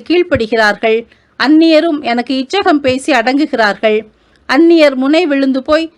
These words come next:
தங்கள் அரண்களில் இருந்து தத்தளிப்பாய் புறப்படுகிறார்கள். கர்த்தர் ஜீவனுள்ளவர்,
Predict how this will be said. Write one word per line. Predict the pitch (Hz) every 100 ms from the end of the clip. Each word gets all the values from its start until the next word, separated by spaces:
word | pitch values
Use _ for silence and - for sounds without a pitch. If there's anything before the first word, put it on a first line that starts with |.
| _ _
தங்கள் | 254 262
அரண்களில் | 247 254 320 359 359 339
இருந்து | 285 285 349
தத்தளிப்பாய் | 349 269 - 359 339 294 269
புறப்படுகிறார்கள். | 262 277 285 277 240 208 202 226 214 214 _ _ _ _
கர்த்தர் | 269 269 339 262 220
ஜீவனுள்ளவர், | 294 320 269 240 226 233 226